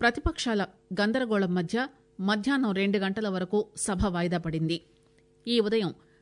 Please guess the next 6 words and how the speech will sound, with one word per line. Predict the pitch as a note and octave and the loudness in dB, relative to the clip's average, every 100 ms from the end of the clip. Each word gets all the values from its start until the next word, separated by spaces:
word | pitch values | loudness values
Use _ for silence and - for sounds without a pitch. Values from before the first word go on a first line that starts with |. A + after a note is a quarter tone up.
| - | -6
సభ | - A3+ - | 0 6 4
సమావేశమైన | - F3+ G#3 G#3 G3 G3 F3 F3 | 4 -2 -2 -2 0 0 0 0
వెంటనే | E3+ E3 F#3+ B3+ - _ _ - | 0 -2 -2 -4 -8 _ _ -8
డిప్యూటీ | F3 A3+ C4+ B3+ G3+ | -2 0 0 -2 -2
చైర్మన్ | F3 F3 G3 G#3+ G#3+ _ _ | -2 -2 0 -2 -6 _ _
హరివంశ్ | - A3+ A#3+ G#3 G3 - | -2 0 2 2 0 -2